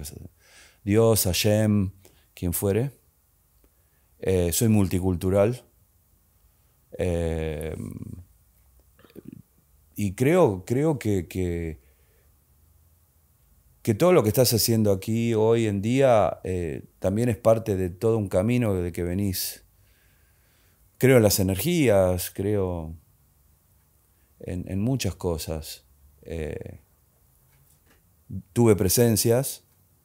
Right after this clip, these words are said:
que no hablo mucho de eso, eh, pero sí creo, o sea,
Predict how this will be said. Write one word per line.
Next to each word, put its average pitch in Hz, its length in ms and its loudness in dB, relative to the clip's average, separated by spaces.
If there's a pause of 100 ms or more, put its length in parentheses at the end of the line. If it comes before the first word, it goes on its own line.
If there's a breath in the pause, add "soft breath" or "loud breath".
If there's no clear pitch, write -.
(540)
que 92 120 -2
no 90 120 2
hablo 82 220 0
mucho 85 320 -4
de 90 140 -2
eso, 107 360 -6 (1600)
eh, 85 460 -4
pero 92 220 0
sí 120 240 -2
creo, 101 360 -2
o 73 220 -10
sea, 69 480 -8